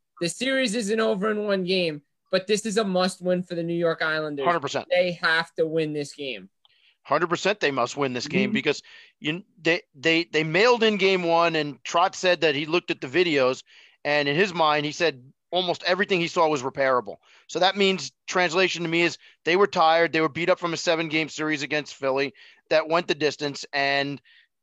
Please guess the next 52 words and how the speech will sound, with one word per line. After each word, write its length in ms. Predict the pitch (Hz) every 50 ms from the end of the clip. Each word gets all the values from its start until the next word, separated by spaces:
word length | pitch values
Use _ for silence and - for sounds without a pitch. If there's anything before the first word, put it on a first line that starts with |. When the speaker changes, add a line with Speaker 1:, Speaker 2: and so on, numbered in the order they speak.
| _ _
Speaker 2:
they, 280 | - 160 160 170 175 -
they 160 | - - 165 170
just 140 | 165 160
physically, 420 | - - 185 185 160 175 170 170 165 - -
and 100 | 170 151
they 80 | 156 151
traveled. 400 | - - 180 202 190 151 135 131
They 80 | 135
took 220 | 143 - 156 - -
the 80 | 156
night 240 | 143 143 143 143 143
off. 280 | 160 147 98 - - - _ _ _ _ _ _ _ _ -
And 120 | 135 131
so 380 | - 170 165 156 147 147 143 _ _ _
that's 200 | - 175 180 180
what 120 | 160 165 113
that 200 | 180 190 190 160
meant. 220 | 151 135 123 123 -
But 220 | - 143 135 127 113 _ _ _ _ _ _ _ _ _ _ _ _ _ _
man, 280 | 131 143 170 185 185 175
oh 100 | 160 147
man, 300 | 147 160 165 165 147 143
you 120 | 165 214
gotta 260 | 190 247 226 190 185
score 380 | 190 - - - 170 156 147 135
on 60 | 123
a 40 | 120
five 720 | - - - - - 175 160 151 147 147 143 139 117 120
mi-, 160 | 139 143 156 -
I 60 | 156 160
mean, 140 | 170 165
how, 180 | 170 190 240 220
you 160 | 254 208 247
don't 200 | 330 359 302 -
get 160 | - 269 254
five-minute 420 | - - - 196 214 214 202 185 156
majors 340 | 156 180 208 208 208 160 139
in 80 | 156
the 80 | 151 139
pa-, 220 | 117 - 160 156 -
in 140 | 190 180
the 120 | 160 151 123 _ _ _
Speaker 3:
Yeah. 100 | - 131
Speaker 2:
playoffs 320 | 135 214 196 180 160 139 - _ _
often 360 | - 156 160 180 - - 160
at 100 | 139 131 - -
all. 260 | 170 190 151 110 - _ _ _
Referees 480 | - 170 214 220 - 247 254 240 185 156
refuse 440 | 175 147 - - 190 226 269 269 -
to 80 | -
call 320 | 147 - - 165 175 202 208
those. 300 | 165 113 65 58 -